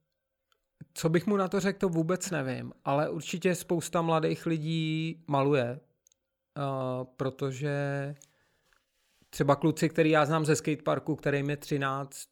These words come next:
patnáct, tak jako ty si tam dělají nějaký tagy nebo něco prostě. A určitě jako začínají noví mladí, jo. To,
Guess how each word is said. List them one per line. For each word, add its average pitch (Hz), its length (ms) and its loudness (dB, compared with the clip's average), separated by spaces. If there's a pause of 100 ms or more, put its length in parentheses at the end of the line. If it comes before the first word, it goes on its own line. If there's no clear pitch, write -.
(140)
patnáct, 131 880 -4 (680)
tak - 200 -4 (260)
jako 135 260 -4
ty 131 180 -4
si - 140 -12
tam 131 140 -4
dělají 127 300 0
nějaký 123 320 -4
tagy 120 360 -4
nebo 120 280 -4
něco 120 460 -8
prostě. - 600 -14 (1040)
A 120 440 -6 (300)
určitě 131 400 -2
jako 147 240 2
začínají 131 480 0
noví 123 260 0
mladí, 127 360 -4
jo. 120 220 -2
To, 143 240 -6